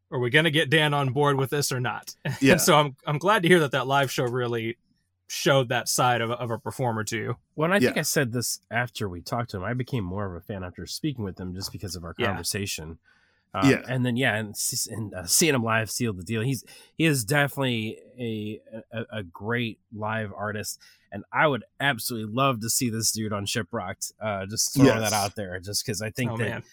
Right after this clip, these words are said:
Speaker 3: I think that that would be the crowd for him. I think it would be a really good, uh, opportunity for him to get some new fans, for one. But I just think it, it just would be a perfect situation,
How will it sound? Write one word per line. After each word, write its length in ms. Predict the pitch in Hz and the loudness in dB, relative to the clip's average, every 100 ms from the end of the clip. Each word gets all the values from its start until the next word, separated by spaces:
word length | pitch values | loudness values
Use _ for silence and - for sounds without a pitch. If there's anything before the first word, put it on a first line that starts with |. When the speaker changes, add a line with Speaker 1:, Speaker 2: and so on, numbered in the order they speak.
| _ - | _ -4
Speaker 3:
I 60 | 151 | 2
think 200 | 190 147 | 2 0
that 140 | 143 | 0
that 160 | 160 165 | 4 4
would 120 | 151 | 2
be 100 | 139 | 0
the 80 | 131 | -2
crowd 380 | - 151 208 147 | 0 4 4 2
for 100 | 110 | -6
him. 120 | 101 | -6
I 60 | 113 | -4
think 220 | 147 123 | -2 -2
it 60 | 127 | -2
would 120 | 131 | -2
be 120 | 127 127 | 0 2
a 60 | |
really 200 | 127 135 | 2 0
good, 360 | 127 135 123 107 | 2 0 0 -2
uh, 60 | - | -8
opportunity 680 | 117 107 127 - 147 135 120 | -8 -2 -2 -2 0 2 2
for 260 | 127 120 | -2 -4
him 180 | 107 147 | 0 2
to 80 | 127 | 2
get 180 | 135 123 | 0 0
some 140 | 110 | -2
new 140 | 110 110 | 0 -2
fans, 320 | 135 117 113 | -2 -2 -2
for 140 | - | -6
one. 400 | 95 123 117 101 - _ | -4 0 0 -2 -6 _
But 100 | 127 | -2
I 60 | 123 | -2
just 180 | 101 - | 0 -2
think 240 | 123 90 _ _ | -2 -6 _ _
it, 180 | 123 120 | -14 -8
it 120 | 117 - | -6 -4
just 220 | 120 - | -4 -4
would 120 | 101 | -4
be 80 | 113 | -6
a 80 | 95 | -2
perfect 320 | 123 - - | -4 -4 -6
situation, 640 | - - 95 117 - 80 | -6 -6 -6 -6 -8 -14